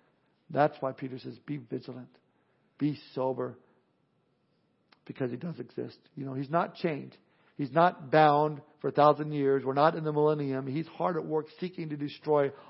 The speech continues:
all that God loves. And that's why he tells us to be sober. You say, "Well, I got that one covered. You know, I, I, I'm not drunk."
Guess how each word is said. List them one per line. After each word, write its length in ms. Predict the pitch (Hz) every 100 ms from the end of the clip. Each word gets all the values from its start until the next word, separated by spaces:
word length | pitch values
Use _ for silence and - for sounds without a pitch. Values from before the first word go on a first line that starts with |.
| -
all 180 | 156
that 140 | 151 139
God 200 | 139 139
loves. 320 | 147 175 -
And 100 | -
that's 220 | 151 160 -
why 80 |
he 60 | 156
tells 220 | - 208
us 100 | 151 123
to 80 | 170
be 140 | 156 147 -
sober. 420 | 226 285 202 123 - - _ _
You 60 | _
say, 60 | 170
"Well, 100 | 170
I 60 |
got 200 | 202 202
that 220 | 202 196 156
one 160 | 143
covered. 320 | 139 143 156 147
You 140 | 151
know, 60 | 151
I, 120 | 156
I, 300 | 143 156 156
I'm 60 |
not 200 | 165 165
drunk." 280 | 139 147 135